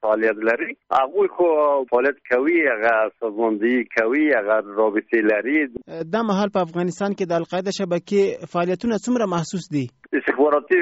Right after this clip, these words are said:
Speaker 1: منابع باید دغه خبره باید وکړي چې مسئول قاعدې فعالین په افغانستان کې شته دي یا نشته دي. هغوی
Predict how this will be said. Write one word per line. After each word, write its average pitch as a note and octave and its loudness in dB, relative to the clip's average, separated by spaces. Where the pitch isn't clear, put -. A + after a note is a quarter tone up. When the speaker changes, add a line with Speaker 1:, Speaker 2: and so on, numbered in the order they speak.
Speaker 1:
منابع D3 2
باید D3 2
دغه C3+ 4
خبره C3 4
باید A2 2
وکړي A2+ -4
چې A#2+ 2
مسئول C3+ 2
قاعدې A#2+ 2
فعالین A#2+ 2
په A2 2
افغانستان A2+ 0
کې A#2 -8
شته - -2
دي G#3 2
یا D3+ 4
نشته A#2 0
دي. F2+ 0
هغوی D3 2